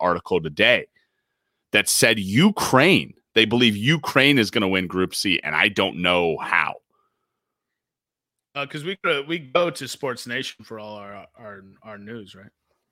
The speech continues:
Speaker 2: <laughs> Like, that's who we
Speaker 1: It
Speaker 2: go
Speaker 1: was,
Speaker 2: to for all this.
Speaker 1: it was just, it was a, it was an interesting article. I think the Netherlands runs away with this. Another team that kind of dominates in international play.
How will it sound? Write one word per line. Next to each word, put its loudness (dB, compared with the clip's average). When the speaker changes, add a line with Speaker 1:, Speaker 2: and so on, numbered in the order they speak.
Speaker 2:
<laughs> 4
Like, 2
that's 4
who 2
we 0
Speaker 1:
It 2
Speaker 2:
go 6
Speaker 1:
was, 4
Speaker 2:
to -12
for -16
all -14
this. -20
Speaker 1:
it -6
was -4
just, -4
it 4
was 4
a, 2
it 6
was 4
an 0
interesting 2
article. 0
I 4
think 0
the 6
Netherlands 2
runs -4
away -10
with -12
this. -8
Another 4
team 0
that -4
kind 0
of -4
dominates 0
in -10
international -12
play. -16